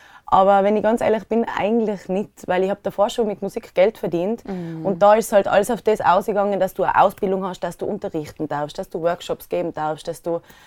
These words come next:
Speaker 1: und ich bin jetzt nicht die, die was einfach gern jeden Tag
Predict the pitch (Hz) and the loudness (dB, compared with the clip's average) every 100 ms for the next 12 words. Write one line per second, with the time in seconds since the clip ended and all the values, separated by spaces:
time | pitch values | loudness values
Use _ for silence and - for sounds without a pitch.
0 | _ _ _ 185 190 190 190 - - _ | _ _ _ 0 2 2 0 -4 -20 _
1 | _ _ _ - 143 185 277 311 - 262 | _ _ _ -20 -12 2 4 6 4 4
2 | 285 - 240 240 240 220 214 - 214 - | 2 4 6 8 8 4 -2 0 -2 -2
3 | 220 - 180 208 202 214 226 180 208 - | -4 0 2 2 2 2 2 0 0 -4